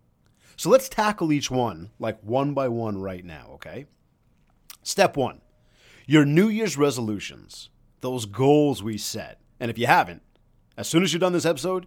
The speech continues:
you'd better do this. I mean, that's if you want to dominate the entire year ahead of you. A New Year's resolution is, simply put, a goal that you set. It's usually to improve on something, losing weight, quitting smoking, spending more time with family, even doubling your business,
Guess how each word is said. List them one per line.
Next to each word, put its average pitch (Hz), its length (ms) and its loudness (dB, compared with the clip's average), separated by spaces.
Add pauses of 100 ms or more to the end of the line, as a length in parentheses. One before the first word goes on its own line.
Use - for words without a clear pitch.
you'd 120 160 -4
better 127 200 -2
do 117 120 -6
this. - 300 -18 (180)
I 156 80 0
mean, 107 220 -4 (240)
that's 123 220 -4
if 123 200 -8
you 107 100 -10
want 101 160 -10
to 85 60 -14
dominate 95 420 -10
the 92 80 -14
entire 90 280 -12
year 82 180 -14
ahead 113 140 -8
of - 100 -8
you. - 120 -20 (920)
A 151 80 -2
New 175 260 4
Year's 269 260 -2
resolution 143 640 -2
is, 120 80 -6
simply 120 320 -6
put, 92 300 -14 (760)
a 170 180 0
goal 151 580 2
that 165 240 -6
you 156 80 -6
set. - 480 -10 (840)
It's - 180 0
usually 220 260 2
to 190 80 6
improve 143 260 -2
on 139 140 -2
something, 104 560 -6
losing 117 300 -4
weight, 110 320 -6
quitting 120 200 -8
smoking, 113 440 -10
spending 113 220 -8
more 127 100 -4
time 117 180 -6
with 110 100 -12
family, 110 360 -8
even 123 180 -8
doubling 127 280 -4
your 135 100 -4
business, 110 400 -6